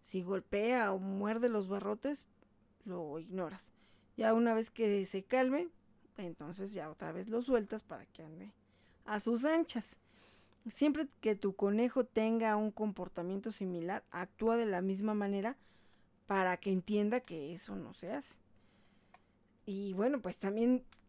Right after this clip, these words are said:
¿cómo es la comunicación con un conejo? Para saber educar a tu conejo, también tienes que entenderlos. Y te vas a preguntar, "¿Y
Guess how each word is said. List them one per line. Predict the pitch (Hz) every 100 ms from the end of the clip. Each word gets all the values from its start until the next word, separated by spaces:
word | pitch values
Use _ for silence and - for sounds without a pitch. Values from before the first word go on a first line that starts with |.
| - -
¿cómo | - 277 302
es | 311
la | 262
comunicación | 220 202 202 - 208 220 233
con | 233 208
un | 208 208
conejo? | 208 208 277 277 247 - _ - _ _ _ _ _ _ -
Para | - 202 202
saber | 196 196 220 233 - _ _
educar | - 208 196 196 254 277
a | 262
tu | 202
conejo, | 196 196 214 240 339 440 _ -
también | 160 160 185 202 214 233 233 226
tienes | 208 202 196 -
que | 180
entenderlos. | 175 - 170 165 160 - - - _ _ _ _ _ _ _ _ - -
Y | 185
te | 220
vas | 220 277
a |
preguntar, | 254 214 190 190 226 220 - _ _ _
"¿Y | 214